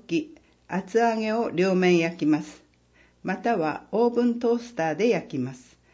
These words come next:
丸八、上から丸六の肉味噌をかけて出来上がりです。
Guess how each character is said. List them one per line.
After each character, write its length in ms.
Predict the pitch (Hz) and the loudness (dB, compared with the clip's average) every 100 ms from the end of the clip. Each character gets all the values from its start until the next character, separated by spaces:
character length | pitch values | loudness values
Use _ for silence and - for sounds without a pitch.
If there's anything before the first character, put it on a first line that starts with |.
| _ _ _ | _ _ _
丸 280 | 180 185 190 | -4 -2 -2
八、 520 | 214 208 196 175 - - _ _ _ _ _ _ _ _ | -6 -6 -4 -4 -4 -18 _ _ _ _ _ _ _ _
上 240 | 185 247 262 | 4 4 4
か 180 | 180 | 2
ら 180 | 151 127 - | 0 0 0
丸 300 | 160 180 214 | 0 2 0
六 280 | 214 214 | 0 0
の 280 | 190 156 - - - | 0 0 -2 -10 -6
肉 300 | 170 - 233 | -6 -2 -2
味 140 | 233 | -2
噌 280 | 233 214 208 | 0 0 0
を 60 | |
か 180 | 202 220 | -2 -6
け 140 | 220 175 | -4 -4
て 200 | - 233 | 0 0
出 160 | 180 | 0
来 160 | 165 156 | -4 -4
上 100 | 147 | -4
が 160 | 147 143 | -4 -6
り 140 | 139 | -6
で 140 | 151 | -6
す。 260 | 147 - - | -6 -12 -20